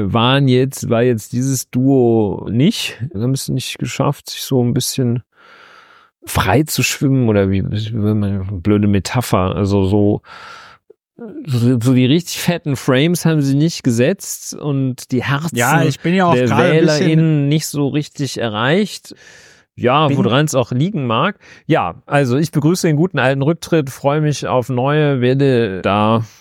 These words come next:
Speaker 1: ja, treu bleiben. <laughs> So, du, du, es regt sich Widerstand. Es regt
Speaker 2: Ja,
Speaker 1: sich
Speaker 2: nee, ich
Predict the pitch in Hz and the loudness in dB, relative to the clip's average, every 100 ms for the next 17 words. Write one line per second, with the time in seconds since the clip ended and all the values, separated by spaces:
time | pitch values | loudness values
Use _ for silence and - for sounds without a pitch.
0 | _ _ - 95 101 101 - _ _ - | _ _ -4 0 0 0 -4 _ _ -4
1 | 107 101 107 - - 113 95 - - - | 0 2 2 2 0 -2 -4 -6 -10 -12
2 | - - 135 107 90 _ - - - 120 | -12 -4 -2 -2 -6 _ -20 -20 -2 0
3 | 123 120 120 87 110 123 113 175 - 139 | 2 2 0 0 -2 0 0 -2 -2 0
4 | 147 73 - - - - 85 90 - - | 2 0 -8 -8 -6 -6 -10 -12 -12 -8
5 | 110 143 156 - | -2 0 2 2